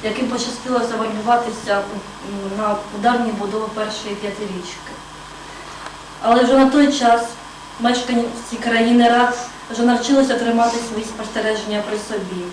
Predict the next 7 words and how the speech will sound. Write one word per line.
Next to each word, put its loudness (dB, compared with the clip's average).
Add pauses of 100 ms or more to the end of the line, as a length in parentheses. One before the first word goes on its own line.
(500)
Чекісти 0
швидко 0
вжили 0
заходів. -2 (380)
Голодні 2
жебраки -6 (100)
зникли, -4